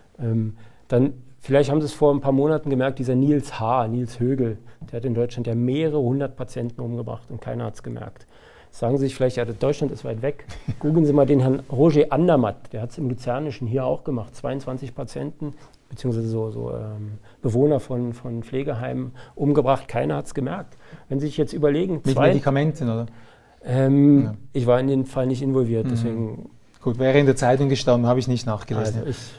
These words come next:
Speaker 2: Ja.
Speaker 1: berichte nicht, wie man's macht, oder?
Speaker 2: Ja.
Speaker 1: Ähm, aber das würde ja heißen, dass für den gleichen Zeitraum mindestens zweiundzwanzig Tötungsdelikte hätten untersucht werden müssen in der Zeit, um eins zu eins zu erreichen.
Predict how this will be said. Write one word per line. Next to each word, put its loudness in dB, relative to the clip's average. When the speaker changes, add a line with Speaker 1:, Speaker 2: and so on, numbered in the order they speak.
Speaker 2:
Ja. -8
Speaker 1:
berichte 6
nicht, 6
wie 6
man's 4
macht, -6
oder? -6
Speaker 2:
Ja. 0
Speaker 1:
Ähm, 2
aber 10
das 2
würde 8
ja 8
heißen, 6
dass 2
für -4
den 4
gleichen 0
Zeitraum 0
mindestens 2
zweiundzwanzig -4
Tötungsdelikte -2
hätten -2
untersucht -2
werden -2
müssen -2
in 2
der 4
Zeit, -4
um 12
eins 2
zu 2
eins 2
zu 0
erreichen. -2